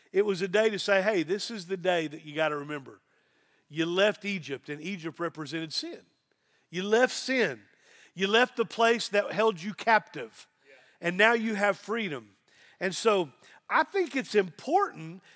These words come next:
Speaker 1: that in life we remember that we are no longer slaves.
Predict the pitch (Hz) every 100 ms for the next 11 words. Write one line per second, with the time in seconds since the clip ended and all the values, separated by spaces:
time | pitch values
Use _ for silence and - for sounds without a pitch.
0 | _ 208 240 220 196 226 320 247 208 -
1 | - 185 233 330 330 240 196 190 277 349
2 | 180 160 208 208 _ _ _ _ _ _
3 | _ _ _ _ _ _ - 180 240 190
4 | 262 349 294 226 240 240 254 269 262 -
5 | 349 370 180 123 -